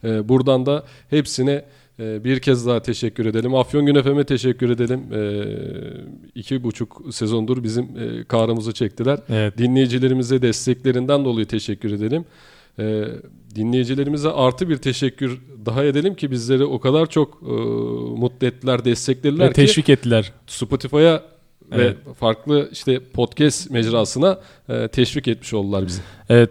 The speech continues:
Speaker 2: biz de artık o yüzden ilk programın adını değiştirdik. Çünkü artık Ortaya Karışık koyamazdık. Spotify'da ya da diğer mecralarda Ortaya Karışık diye yazıldığında artık binlerce sonuç çıktığını gördük.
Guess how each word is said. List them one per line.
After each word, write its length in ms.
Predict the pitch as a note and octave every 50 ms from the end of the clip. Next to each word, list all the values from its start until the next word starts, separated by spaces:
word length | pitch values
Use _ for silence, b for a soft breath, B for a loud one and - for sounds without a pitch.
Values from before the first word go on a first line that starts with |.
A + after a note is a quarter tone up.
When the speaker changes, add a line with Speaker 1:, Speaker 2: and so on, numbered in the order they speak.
| -
Speaker 2:
biz 160 | C3+ C#3 C3+ C#3
de 40 | C#3+
artık 280 | B2+ B2 - D#3 -
o 100 | D3 C3+
yüzden 340 | C3 B2+ A#2+ D3 D3+ D#3 C#3
ilk 380 | - C#3+ C3+ - - - - -
programın 420 | - C#3 C#3+ C3+ A#2+ C#3 C#3 D3+
adını 280 | C#3+ C3+ B2 C3 C#3 C3+
değiştirdik. 400 | B2+ B2 A2+ - C3 B2 D3 C#3
Çünkü 240 | - C#3 B2+ - C#3
artık 220 | B2+ A#2 D#3 C#3+
Ortaya 300 | C#3 B2+ B2 - D3 C#3
Karışık 360 | - - C3+ C3 - C#3 -
koyamazdık. 600 | - C#3 C3+ C#3 C#3 C3 A#2+ A2+ A#2+ D#3 D#3 -
Spotify'da 640 | - - - - C3+ B2+ - B2+ - C3+ C3 B2+ C3
ya 120 | C3+ C3 B2+
da 100 | B2+ A#2+
diğer 180 | C3 C3 C3
mecralarda 600 | C3 C3 C3 B2 A#2+ C#3 C3+ C3 C3 C3 C3 C#3+
Ortaya 280 | C3+ C3 C3+ - C#3+ C3+
Karışık 400 | - C#3+ C#3 C#3 - C3 - -
diye 100 | C#3+ C3
yazıldığında 680 | B2+ B2+ A#2+ A#2+ C3+ B2+ C3 C3 C#3 D#3+ F3 F3 F3 D#3+ - B B B B B B
artık 440 | B B2+ B2+ B2 - C#3 C3 B2+ B2
binlerce 400 | C#3 C#3 C#3+ C#3+ D3 C#3 C3+ C#3
sonuç 280 | - - C#3 C3 B2 -
çıktığını 360 | - - - - C3+ B2+ C3
gördük. 380 | A#2 B2 B2 B2 C3+ F3+ A3